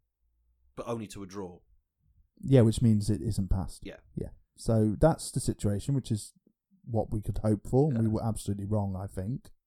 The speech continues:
Speaker 1: Yeah, because
Speaker 2: Um,
Speaker 1: I, I was expecting, I was expecting a bad night
Speaker 2: Mm.
Speaker 1: overall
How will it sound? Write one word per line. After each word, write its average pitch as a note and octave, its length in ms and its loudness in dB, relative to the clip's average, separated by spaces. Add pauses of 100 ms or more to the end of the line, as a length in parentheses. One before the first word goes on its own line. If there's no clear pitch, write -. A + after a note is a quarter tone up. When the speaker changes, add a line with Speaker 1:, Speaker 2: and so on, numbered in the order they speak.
(340)
Speaker 1:
Yeah, E3 180 4
because C3 300 -2
Speaker 2:
Um, B2 240 4
Speaker 1:
I, B2+ 80 -2
I - 20 -2
was A2 160 -8
expecting, E2+ 840 -12 (340)
I G2+ 120 -8
was F2 120 -12
expecting E2 440 -16
a E2 140 -18 (120)
bad F2+ 340 -10
night D#2+ 260 -14
Speaker 2:
Mm. C3+ 160 2
Speaker 1:
overall F#2+ 520 -6